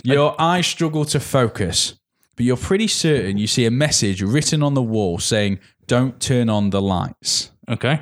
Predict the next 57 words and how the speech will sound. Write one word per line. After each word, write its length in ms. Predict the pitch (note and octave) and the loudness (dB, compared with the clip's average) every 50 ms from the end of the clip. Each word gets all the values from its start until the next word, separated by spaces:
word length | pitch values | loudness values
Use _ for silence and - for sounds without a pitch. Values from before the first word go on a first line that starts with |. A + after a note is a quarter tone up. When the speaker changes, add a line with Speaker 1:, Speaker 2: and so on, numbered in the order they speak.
| - | -4
Speaker 1:
What 180 | - A2+ A#2+ G#2+ | -4 -4 -2 0
do 80 | - A2 | 2 2
you 60 | G#2 | 2
do? 180 | F#2+ F2+ D#2+ | 2 0 -2
Speaker 2:
Turn 360 | - - - - - F#3 F3+ F3 | -2 -4 -8 -6 -2 0 0 2
on 140 | E3+ E3 | 2 0
them 140 | C#3 A2+ A#2+ | 0 0 -2
lights. 380 | A2 G2 F2 G#2 B2 A2 - - | -2 -4 -4 -4 -4 -2 -2 0
Speaker 1:
Of 40 | - | 2
course 220 | E3+ D3 B2+ - | 2 0 0 -2
you 60 | G2+ F#2 F2 E2+ - - | -4 -4 -4 -4 -6 -4
do. 80 | - A3 - - - - | -4 -4 -4 -4 -4 -2
Your 100 | G#2+ A#2 | 0 2
eyes 240 | B2 C3+ C#3+ C3 C#3 | 4 4 2 2 0
adjust 340 | C3 B2 C#3+ D3 C3+ - - | 0 0 0 0 0 0 0
to 100 | D3 D3 | 0 0
the 100 | C#3 C#3 | 2 0
room. 460 | C3 C3+ C#3+ C3+ C3 A#2+ G#2 A2 G#2 - - | 0 0 2 2 2 2 2 0 -2 -2 -2
Luckily, 520 | B2 D3+ E3 - - C3 A#2 G#2 G#2 A#2 | 0 0 0 0 0 0 0 0 0 0
the 140 | A#2+ - A#2 | -2 -2 -2
message 320 | B2+ D#3 D3+ - C3+ A#2 | 0 0 0 0 0 0
on 140 | A#2+ A2 G2+ | 0 0 0
the 60 | G2+ | 0
wall 340 | F#2 F#2 F#2+ G2 A2 A#2 - - | 0 0 0 0 0 -2 0 0
actually 400 | D3+ D#3+ - - - A2+ G2+ F#2+ | -2 -2 -2 -2 -2 -2 0 0
reads, 380 | F2+ F#2 F#2 G2 G#2 - - - - - - - _ _ - | 0 0 -2 -2 -2 -4 -6 -6 -10 -20 -20 -20 _ _ -4
"Don't 200 | C#3 D#3 E3+ - | -2 -2 -2 -2
trust 300 | - - D3+ D3 C#3+ - | -2 0 0 0 0 0
this 120 | - D3+ - | 0 0 0
shite." 640 | - - - D#3+ C#3 A2 F#2 E2+ - - - - - - | 0 -2 0 0 0 0 0 -2 -2 -4 -4 -4 -4 -8
And 100 | B2 A#2+ | -6 -2
below 220 | C3 G3 G#3+ D3+ | 2 2 2 2
it 120 | G#2+ G#2+ - | 2 -2 -2
is 80 | A2+ G#2 | -4 -6
a 40 | G2 | -2
picture 220 | - B2 - - G2 | -2 -4 -2 -2 -2
of 40 | F#2+ | 0
Adam 180 | G#2+ A#2+ B2+ A#2+ | 0 0 0 0
Sandler. 400 | - - G2+ F#2+ F2 E2+ E2+ - - - | 0 0 -2 -2 -2 -4 -6 -8 -8 -6
Speaker 2:
<gasps> 260 | C4+ D4 C#4+ B3+ - - - - - - - - - - - _ | -4 -4 -4 -4 -8 -14 -20 -20 -20 -20 -20 -20 -20 -20 -18 _
Good, 220 | - B2+ B2+ B2 | -6 -4 -2 -2
I 120 | G#2+ G#2 A#2 | 0 0 -2
did 240 | A2 - B2 A2 A#2 | -2 -2 -4 -2 0
good. 260 | A#2+ C3+ C#3 A#2+ - - - - - - - | 0 2 2 2 0 -4 -6 -10 -16 -6 -2
Speaker 1:
As 180 | B2 B2+ C3+ | 0 2 4
you 80 | C#3+ D3+ | 4 4
slowly 600 | C#3+ - - - D#3 E3+ F3+ G3 G3 G3+ G3 G3 | 2 2 2 2 2 2 4 4 4 4 2 0
turn 320 | F3 - - E3+ D3+ C#3+ B2 | 0 0 0 0 2 2 0
to 100 | - B2+ | -2 -2
face 260 | - - B2+ B2 - - | 0 2 0 2 2 0
the 100 | A#2+ A2 | 0 2
room, 240 | G#2+ G#2+ G2 G2 G2 | 2 2 2 2 2
you 80 | G#2 | 2
begin 220 | G2+ A2 A2 A#2 A#2 | 2 2 0 0 0
to 100 | - - | -2 -2
feel 200 | - A#2+ G2+ F#2 | -2 -2 0 0
nostalgic. 800 | F#2 F#2+ - - - C#3 C#3 C3+ A2 - E2 D2 - - - - | 0 0 -2 0 0 2 2 2 0 0 -2 -4 -4 -4 -6 -6